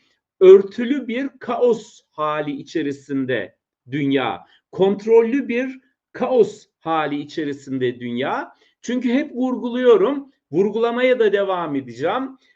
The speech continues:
Bütün bu yaşananların en temel belirleyeni, en büyük ölçekli,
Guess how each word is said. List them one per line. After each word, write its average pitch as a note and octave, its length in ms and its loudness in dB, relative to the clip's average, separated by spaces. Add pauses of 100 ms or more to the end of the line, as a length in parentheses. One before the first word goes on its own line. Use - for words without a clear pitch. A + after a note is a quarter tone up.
Bütün C#4+ 400 -4
bu C4+ 100 0
yaşananların G#3+ 1160 2 (380)
en C4+ 240 6
temel G#3 500 -2
belirleyeni, C3+ 1040 -4 (1040)
en A3 380 2 (100)
büyük A3+ 320 -4
ölçekli, C3+ 760 -2